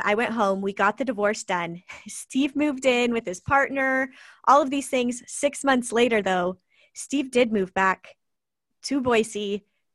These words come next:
to date me again. He's like, "I can't handle this. I can't accept that I've left you. I can't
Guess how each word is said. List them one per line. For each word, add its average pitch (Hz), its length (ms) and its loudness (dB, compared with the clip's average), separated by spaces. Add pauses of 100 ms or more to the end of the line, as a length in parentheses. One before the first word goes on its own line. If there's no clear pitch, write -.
(300)
to 214 100 -2
date 202 240 0
me 175 180 -8
again. - 300 -12 (200)
He's 220 260 -6
like, 190 160 -4
"I 185 80 -4
can't 190 340 -8
handle 175 420 -8
this. - 280 -14
I 190 80 -6
can't 202 580 -8
accept 190 380 -8
that 190 100 -10
I've 147 200 -8
left 202 280 -6
you. 254 320 -4 (540)
I 196 80 -8
can't 196 600 -8